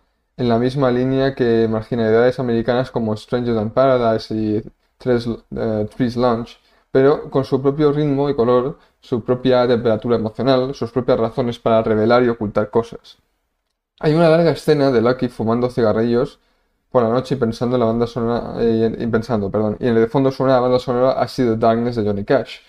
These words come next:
uno de los muchos clásicos de finales de su carrera en los que el cantante se enfrentaba a la certeza de su propia muerte. El terreno arenado del rostro de Stanton en esta escena constituye una película dentro de otra película, una película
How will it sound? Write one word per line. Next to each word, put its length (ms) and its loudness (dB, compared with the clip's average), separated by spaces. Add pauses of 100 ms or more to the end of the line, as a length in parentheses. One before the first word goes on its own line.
(400)
uno 160 2
de 60 4
los 120 2
muchos 300 -4
clásicos 380 -2
de 80 -4
finales 280 -2
de 60 -20
su 140 -8
carrera 440 0 (380)
en 160 0
los 160 0
que 80 -6
el 100 -4
cantante 500 0
se 100 -6
enfrentaba 480 -2
a 60 4
la 60 -6
certeza 360 -2
de 40 -2
su 120 -6
propia 220 -2
muerte. 400 -2 (760)
El 160 -2
terreno 340 2
arenado 480 4
del 300 2
rostro 340 0
de 60 2
Stanton 480 -2
en 80 0
esta 160 -4
escena 360 -4
constituye 440 -4
una 160 -4
película 320 -2
dentro 280 0
de 60 -4
otra 140 -4
película, 400 -8
una 160 -6
película 400 0